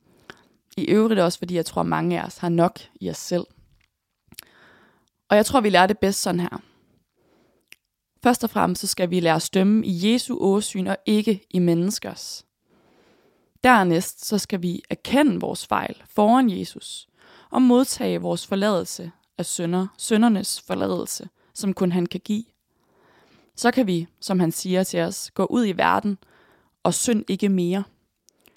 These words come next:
Og det kan vi kun, hvis vi bliver i Jesus, fordi vi skal bruge hans kraft til at bryde syndens bånd. Vi skal bede sammen.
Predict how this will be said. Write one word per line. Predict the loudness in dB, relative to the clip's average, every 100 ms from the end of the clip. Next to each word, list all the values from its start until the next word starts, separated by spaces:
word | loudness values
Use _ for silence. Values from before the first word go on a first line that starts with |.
| _ _ _
Og | -4
det | -2
kan | 0 0
vi | 0
kun, | 0 -2 0
hvis | -2 -6
vi |
bliver | -6 0 2 2 -2 -12 _ _
i | -8 -6 -4
Jesus, | -6 -8 -14 -16 -6
fordi | -2 -2
vi | -2
skal | -6 -10
bruge | -4 0 0
hans | 0 0 0 -4
kraft | -12 -12 -12 -16 -20 _ -20 -20 _
til | -4
at | -4
bryde | -2 -2 -2 -2 -8 _
syndens | -12 -8 -6 -8 -12 -20 -20 _ _
bånd. | -12 -12 _ _ _ _ _ _ _ _ _ _ _ _ _ _ _ _ _ _ _ _ _ _ _ _ _ _ _ _ -10
Vi |
skal | -10 -12 -12
bede | -12 -12 _
sammen. | -20 -20 -20